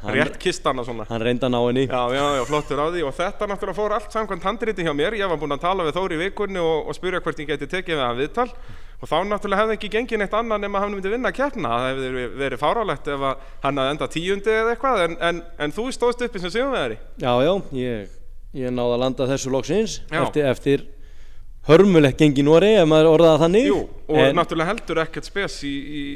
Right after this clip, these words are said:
Speaker 2: í, á Hellu.
Speaker 1: Nei, nei, en
Speaker 2: Fast
Speaker 1: það er svo sem, eh, ég er svo sem efstur eftir þrjár brautir á Hellu þegar kemur að þessu að, að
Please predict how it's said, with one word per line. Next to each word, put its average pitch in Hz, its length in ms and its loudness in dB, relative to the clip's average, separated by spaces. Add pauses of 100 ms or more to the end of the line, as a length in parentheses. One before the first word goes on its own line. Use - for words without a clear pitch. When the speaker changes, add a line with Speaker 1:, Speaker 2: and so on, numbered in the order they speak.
Speaker 2:
í, 156 160 -10 (240)
á - 160 -8
Hellu. 143 420 -4
Speaker 1:
Nei, 160 420 10
nei, 151 220 8
en 139 120 8
Speaker 2:
Fast - 80 -2
Speaker 1:
það 147 120 8
er 135 80 2
svo 147 100 4
sem, 147 280 6 (100)
eh, - 480 -8 (100)
ég 139 160 6
er - 60 2
svo 147 100 0
sem 156 140 6
efstur 170 280 4
eftir 156 220 4
þrjár 170 180 8
brautir 175 240 4
á 175 100 8
Hellu 190 340 4 (480)
þegar 139 260 -2
kemur 160 320 4
að 170 160 4
þessu 180 320 2
að, 165 800 0 (480)
að 120 260 -2